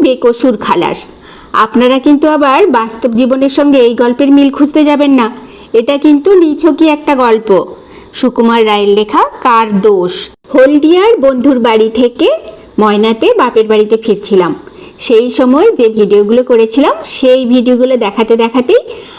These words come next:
আজকে সুকুমার রায়ের কার দোষ গল্পটা শোনালাম। আজকের গল্পটা আপনাদের কেমন লাগলো অতি অবশ্যই লাইক কমেন্ট করে জানাবেন।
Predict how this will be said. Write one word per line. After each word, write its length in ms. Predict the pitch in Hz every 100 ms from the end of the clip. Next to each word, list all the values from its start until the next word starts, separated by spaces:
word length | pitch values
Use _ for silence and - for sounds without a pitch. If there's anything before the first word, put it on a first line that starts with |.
| -
আজকে 320 | - 196 214
সুকুমার 480 | 214 208 196 214 220 214
রায়ের 280 | 190 208 554 -
কার 200 | 208 196 190
দোষ 180 | 226 339 262
গল্পটা 460 | 226 196 208 285 494
শোনালাম। 480 | 285 208 185 180 165 - - - - - - -
আজকের 300 | 202 208 226
গল্পটা 440 | 233 240 247 269 311
আপনাদের 320 | 294 294 302 302
কেমন 280 | 277 277
লাগলো 360 | 294 302 269 285 571 - -
অতি 200 | 208 208 202
অবশ্যই 360 | 190 202 - 392
লাইক 200 | 285 240
কমেন্ট 240 | 240 262 247
করে 160 | 262 254
জানাবেন। 360 | 240 226 262